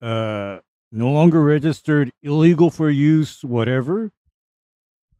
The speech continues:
get in contact with your Indiana state chemist, because they are the people that can probably guide you regarding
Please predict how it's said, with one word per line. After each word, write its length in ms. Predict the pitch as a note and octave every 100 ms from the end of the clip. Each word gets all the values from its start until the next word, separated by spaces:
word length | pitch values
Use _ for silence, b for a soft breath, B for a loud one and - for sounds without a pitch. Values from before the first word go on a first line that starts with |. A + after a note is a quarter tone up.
| _ _ A2+
get 180 | D#3+
in 120 | A#3+ A#3
contact 680 | - F3+ F#3 F3 F3 E3
with 600 | B2 C#3+ D3+ - - - _ _ _ _ _ _ _ _
your 580 | B2 C3+ C3+ C3+ B2+ C3 _ _ _ _ _ _ _ _ _ -
Indiana 760 | E3 G3+ G3 F3 E3+ D#3+ D3+ -
state 460 | - - - D#3 - _ -
chemist, 640 | E3+ B2+ A2+ - - - _ _ _ _ _ _ _ _ _ _
because 720 | C#3+ - C3 C#3 C3 A#2+ A#2 -
they 400 | - A2 C#3+ F3+
are 120 | F#3+ F#3+
the 120 | F#3+
people 580 | - E3+ D#3 E3+ D#3+ D3+
that 180 | C#3 -
can 140 | C3+
probably 480 | - D3 D3+ D#3 D3+
guide 460 | A2 C3+ D#3 F3 B2+
you 460 | C3+ C3 B2 C3+ - _ _ _ _ _ _ _
regarding 920 | B2 A2+ C#3+ D3+ D3+ D3 C#3 C3+ D3+